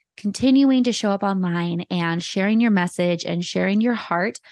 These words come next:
please don't forget that when you're feeling nervous, it's literally the same neurons firing in your brain.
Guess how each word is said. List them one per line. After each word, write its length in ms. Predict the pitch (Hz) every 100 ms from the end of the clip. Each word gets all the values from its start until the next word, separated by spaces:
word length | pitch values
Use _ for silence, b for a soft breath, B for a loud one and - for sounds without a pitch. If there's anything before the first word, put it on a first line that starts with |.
| B _
please 480 | - 226 214 170 -
don't 400 | 185 180 190 185
forget 400 | - 202 185 -
that 180 | - 175
when 200 | 180 185
you're 160 | 190 214
feeling 420 | 269 277 254 175
nervous, 560 | 160 165 214 247 240 -
it's 200 | 196 185
literally 520 | 190 190 190 202 220
the 100 | 226
same 380 | 233 196 190 185
neurons 480 | 175 175 175 175 -
firing 640 | - 190 185 180 180 175
in 180 | - 190
your 160 | 208 202
brain. 460 | 170 165 180 240